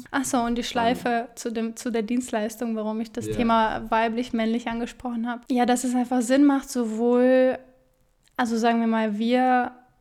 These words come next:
Speaker 1: arbeiten jetzt sehr ähnlich. Ja, wir haben heute zum ersten Mal miteinander gesprochen und es, es fühlt sich richtig gut im Flow an.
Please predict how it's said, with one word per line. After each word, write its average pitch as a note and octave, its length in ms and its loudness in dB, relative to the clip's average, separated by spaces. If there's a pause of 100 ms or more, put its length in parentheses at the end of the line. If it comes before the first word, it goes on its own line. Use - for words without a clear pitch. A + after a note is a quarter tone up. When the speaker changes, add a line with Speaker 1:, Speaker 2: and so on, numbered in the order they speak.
Speaker 1:
arbeiten A#3 400 0
jetzt A3 320 -6
sehr A3 260 0
ähnlich. D4 440 -2 (160)
Ja, A#3+ 340 -4
wir A3+ 300 0
haben A#3+ 240 2
heute B3 340 2
zum A#3 220 -8
ersten B3 320 0
Mal B3+ 120 4
miteinander B3 440 4
gesprochen B3+ 600 0
und A#3 100 -2
es, A#3+ 220 -4
es B3 280 -6
fühlt B3+ 240 0
sich B3 260 -4
richtig C4 460 -4
gut B3 200 -2
im A#3 140 -4
Flow A3 300 -2
an. A#3 240 -2